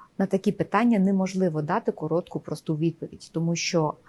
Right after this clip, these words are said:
а, все дуже індивідуально, і нам потрібно дослідити, а що саме у тебе, в твоєму випадку, в твоїй парі, з твоєю дружиною чи з твоїм чоловіком, і чому відбулися такі зміни. Рівень нашого бажання залежить від нашої статевої конституції, про яку я вже згадувала,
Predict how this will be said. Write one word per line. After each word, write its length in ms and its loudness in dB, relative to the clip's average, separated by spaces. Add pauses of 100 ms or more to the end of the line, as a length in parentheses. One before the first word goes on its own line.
(380)
а, 200 -4
все 180 2
дуже 260 2
індивідуально, 640 4
і 40 4
нам 180 0
потрібно 360 -2
дослідити, 640 -2
а 100 -4
що 260 0
саме 500 2
у 80 -6
тебе, 540 -2
в 40 -20
твоєму 380 0
випадку, 480 -2
в 40 0
твоїй 340 0
парі, 440 -2
з 60 -8
твоєю 480 0
дружиною 540 2
чи 120 -6
з 40 -14
твоїм 300 -2
чоловіком, 600 0 (240)
і 60 -8
чому 280 0
відбулися 480 0
такі 280 -4
зміни. 400 -4
Рівень 380 2
нашого 400 -2
бажання 500 -2
залежить 580 -2
від 360 0 (360)
нашої 500 -2
статевої 460 0
конституції, 600 -4
про 140 -4
яку 220 -4
я 80 -2
вже 160 -8
згадувала, 680 -2